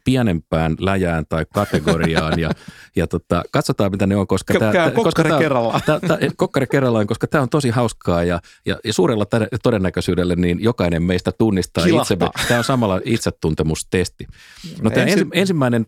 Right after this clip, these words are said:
Speaker 1: ryhmähän on, on nimeltään hännystelijät.
Speaker 2: Elikkä nämä vänrikkinappulat.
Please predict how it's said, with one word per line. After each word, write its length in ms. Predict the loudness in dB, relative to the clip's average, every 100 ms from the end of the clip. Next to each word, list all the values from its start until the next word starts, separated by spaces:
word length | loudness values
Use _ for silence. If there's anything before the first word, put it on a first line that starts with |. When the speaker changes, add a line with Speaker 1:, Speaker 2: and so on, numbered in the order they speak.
| 0
Speaker 1:
ryhmähän 400 | 2 2 2 2
on, 140 | 0
on 300 | 0 0 0 0
nimeltään 680 | 0 2 0 -2 -2 -2 -4 -14 _ _ _ _ _ _ -2
hännystelijät. 680 | 0 0 -4 -6 -2 -2 -2 -6 -10 -6 0
Speaker 2:
Elikkä 280 | 0 0
nämä 220 | 0 0 -2 -6 -4
vänrikkinappulat. 800 | -2 -2 -2 -2 -2 -4 -8 -8